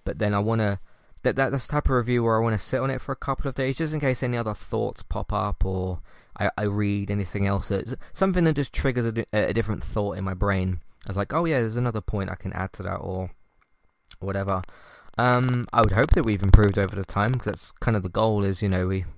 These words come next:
make the shows better, we change maybe the formats, introduce new shows, um, get better in terms of,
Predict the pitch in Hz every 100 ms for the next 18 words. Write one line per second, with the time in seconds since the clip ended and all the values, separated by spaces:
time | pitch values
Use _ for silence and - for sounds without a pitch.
0 | 98 95 - - - 104 92 135 131 135
1 | 120 92 - 95 92 95 90 87 131 131
2 | 131 - - - 95 - 104 95 117 117
3 | - 117 113 113 - - - - - -
4 | - - 98 95 95 95 92 92 92 -
5 | - _ - 107 - 101 101 98 95 98
6 | 95 92 98 95 90 - - -